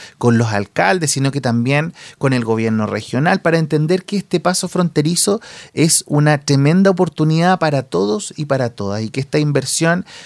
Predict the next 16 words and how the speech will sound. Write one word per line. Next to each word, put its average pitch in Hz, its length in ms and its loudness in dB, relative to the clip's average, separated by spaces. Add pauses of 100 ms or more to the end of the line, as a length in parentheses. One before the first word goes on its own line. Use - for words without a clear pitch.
es 131 100 0
una 139 160 4
inversión 131 420 0
que 139 120 -4
va 127 60 2
a 123 40 0
generar 107 400 -4
mucha 208 460 2
más 202 200 2
rentabilidad 180 920 0 (320)
en 135 160 -2
los 135 120 -2
próximos 127 640 -4
años. 104 260 -8
Nosotros 160 420 -2
aumentamos 139 1040 -2